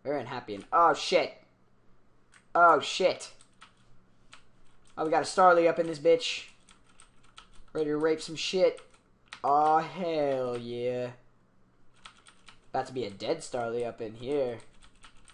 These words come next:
Ah, shit. Are you kidding me? You fucking kidding me? There ain't even a Pokemon Center in my first, in the, in the first city, is there? How the hell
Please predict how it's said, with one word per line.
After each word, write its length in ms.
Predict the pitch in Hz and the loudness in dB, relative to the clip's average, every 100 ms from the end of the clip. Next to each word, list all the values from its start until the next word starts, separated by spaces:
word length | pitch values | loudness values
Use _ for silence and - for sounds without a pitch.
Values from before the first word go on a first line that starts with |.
| - | -6
Ah, 200 | 135 90 | -4 -4
shit. 360 | - - 135 | -6 -4 -4
Are 20 | 123 | -4
you 160 | 190 | -6
kidding 300 | 190 190 180 | -2 -4 -4
me? 240 | 180 170 - - - - - - - | -8 -8 -12 -20 -20 -20 -20 -20 -10
You 160 | 277 | -10
fucking 440 | - 185 160 135 127 | -2 -2 -2 -6 -6
kidding 360 | 160 147 147 | -4 -4 -4
me? 300 | 151 147 131 - - - - _ - _ _ - _ - | -8 -8 -10 -18 -20 -20 -20 _ -20 _ _ -20 _ -10
There 120 | 190 214 | -2 0
ain't 120 | 208 | 0
even 160 | 202 | -2
a 40 | 165 | 2
Pokemon 440 | 196 185 175 143 | 4 4 2 -4
Center 260 | 123 135 120 | -4 -8 -8
in 80 | 120 | -8
my 120 | 123 | -10
first, 320 | 147 139 131 | -6 -6 -6
in 160 | 147 139 | -8 -8
the, 80 | |
in 100 | 135 | -8
the 80 | 139 | -10
first 260 | 131 147 139 | -6 -6 -2
city, 260 | 156 131 | -2 0
is 120 | 139 123 | -4 -6
there? 180 | 107 | -6
How 100 | 143 | -2
the 100 | 190 | -2
hell 520 | 180 - 190 160 165 | 0 6 6 6 0